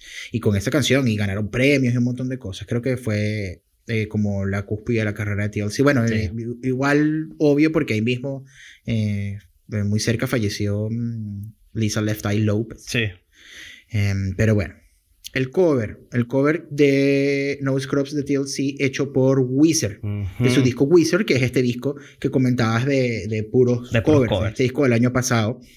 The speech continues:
Speaker 1: Ese disco tiene un montón de covers, eh, muy, muy buenos igual, eh, muy buenos dentro de lo que es Wi-, de, de lo que es Weezer, ¿ok?
Speaker 2: Sí, ya vamos a hablar de
Speaker 1: Eh,
Speaker 2: eso, ajá.
Speaker 1: sí. Por ejemplo, ese disco tiene un cover de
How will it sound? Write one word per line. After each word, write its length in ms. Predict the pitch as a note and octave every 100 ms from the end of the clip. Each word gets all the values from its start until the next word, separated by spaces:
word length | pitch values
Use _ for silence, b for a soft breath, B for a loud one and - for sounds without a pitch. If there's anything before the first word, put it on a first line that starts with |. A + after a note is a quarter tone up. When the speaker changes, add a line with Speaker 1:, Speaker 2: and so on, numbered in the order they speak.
| B B B B B -
Speaker 1:
Ese 160 | - D#3+
disco 200 | D#3+ E3
tiene 420 | D#3 D#3+ D#3+ E3
un 100 | D#3
montón 260 | D3+ D3+ D#3
de 80 | D#3
covers, 360 | D#3 C#3 D3+ -
eh, 960 | C3 B2 B2 B2 B2 B2 A#2+ A#2+ A#2 B2
muy, 180 | B2 B2+
muy 120 | C3
buenos 380 | B2+ D#3+ C#3+ C3+
igual, 420 | C3+ C#3+ C3 C#3+ B2+
eh, 380 | A2+ A2 G#2+ G#2+ A2+
muy 140 | C3+ D3
buenos 300 | D3+ D#3+ F3+
dentro 280 | D#3+ C3+ B2
de 100 | A#2+
lo 160 | A#2+
que 180 | A2+ A#2
es 160 | A#2+ -
Wi-, 280 | C#3+ D#3 -
de, 160 | A#2 A2
de 140 | A2 G#2+
lo 60 |
que 80 | A2
es 60 | -
Weezer, 420 | C3 - G#2+ - _ -
¿ok? 160 | A2 B2+
Speaker 2:
Sí, 200 | D3+ G#2
ya 140 | C3
vamos 200 | E3 F#3+
a 20 |
hablar 240 | F3 C#3+ C3+
de 180 | G#2 G#2+
Speaker 1:
Eh, 40 |
Speaker 2:
eso, 120 | G#2+
ajá. 340 | A#2+ A#2 F2+ -
Speaker 1:
sí. 460 | - - B2 G2 B B B B B B
Por 140 | - D3
ejemplo, 300 | D#3+ D#3+ F3+
ese 280 | F#3 F#3+ G3
disco 240 | F#3+ G3
tiene 420 | F#3+ E3 D#3+ A3+ -
un 100 | D#3
cover 400 | E3+ E3 E3+ F3
de 420 | E3+ F3+ -